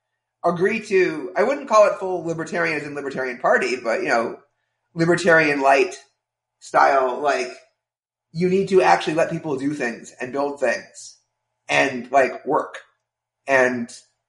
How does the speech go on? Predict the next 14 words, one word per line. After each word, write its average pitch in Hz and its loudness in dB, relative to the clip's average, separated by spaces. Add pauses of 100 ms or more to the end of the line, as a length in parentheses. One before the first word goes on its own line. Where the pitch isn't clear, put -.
(340)
make 143 -4
trades - -2
and 120 -2
earn 127 0
money 127 2 (680)
and 120 0 (800)
just 156 0
generally 143 2
go 135 6
about 127 4
their 123 -2
lives. - 0 (600)
Like, 127 4 (500)
not 143 2